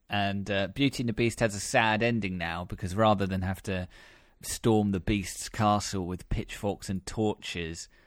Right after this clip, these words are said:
uh, Gaston just rolls up with an A K, just guns the bloke down,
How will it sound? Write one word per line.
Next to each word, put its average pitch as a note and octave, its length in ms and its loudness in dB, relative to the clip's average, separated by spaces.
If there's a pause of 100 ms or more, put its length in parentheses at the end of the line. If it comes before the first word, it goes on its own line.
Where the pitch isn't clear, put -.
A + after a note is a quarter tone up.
(180)
uh, F#2 160 0
Gaston A2 480 2
just F#2 220 -4
rolls F#2 320 2
up F2+ 160 0
with F2+ 120 -4
an F2+ 80 0
A F#2+ 140 2
K, - 360 -8 (340)
just - 160 -14 (300)
guns G2 320 2
the F#2+ 100 -4
bloke F2 340 -2
down, D#2+ 340 -4